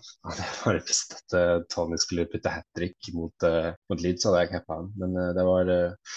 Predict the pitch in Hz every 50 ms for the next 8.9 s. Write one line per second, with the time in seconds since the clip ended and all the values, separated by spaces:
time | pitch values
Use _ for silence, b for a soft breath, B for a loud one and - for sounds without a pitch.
0 | B B B B B B B _ - 107 - 113 101 95 95 101 107 107 107 104
1 | 107 104 104 104 101 98 101 101 98 101 101 104 101 85 80 85 85 82 80 76
2 | - - 90 90 90 82 73 80 85 92 104 95 92 - - 95 87 80 76 76
3 | - 85 78 - - 82 - _ - 85 80 78 76 - - 85 82 78 78 78
4 | - - 85 80 78 78 76 76 78 76 76 82 80 76 78 78 80 78 80 87
5 | - _ _ _ _ _ - - 104 90 82 82 87 90 92 101 95 85 76 78
6 | 87 92 85 82 80 - 85 82 - _ - 80 78 - 82 85 80 80 76 76
7 | 76 78 76 - - 82 80 76 76 78 78 78 78 - - 92 82 78 78 -
8 | - - 85 78 76 73 73 73 - - 78 76 73 73 73 73 -